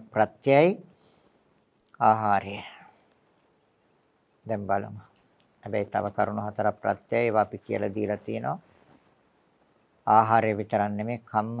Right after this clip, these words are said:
චිත්ත ඍතු කියන ධර්මයනොත් ප්‍රත්‍යයයි. හැබැයි මේ රූපයට වඩාත්ම ප්‍රත්‍ය ආහාරය කර්මයක් ප්‍රත්‍යයයි.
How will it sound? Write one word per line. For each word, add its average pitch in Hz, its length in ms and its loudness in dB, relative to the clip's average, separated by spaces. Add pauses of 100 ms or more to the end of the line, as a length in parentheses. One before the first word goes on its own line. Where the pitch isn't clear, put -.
(140)
චිත්ත - 480 -14 (240)
ඍතු 113 280 -10
කියන 117 240 -4
ධර්මයනොත් 110 580 -2
ප්‍රත්‍යයයි. 95 520 -6 (1120)
හැබැයි 110 300 0
මේ 107 140 -2
රූපයට 117 480 -2 (160)
වඩාත්ම 110 520 2
ප්‍රත්‍ය 113 460 -2 (1120)
ආහාරය 104 480 -2
කර්මයක් 120 420 0
ප්‍රත්‍යයයි. - 500 -10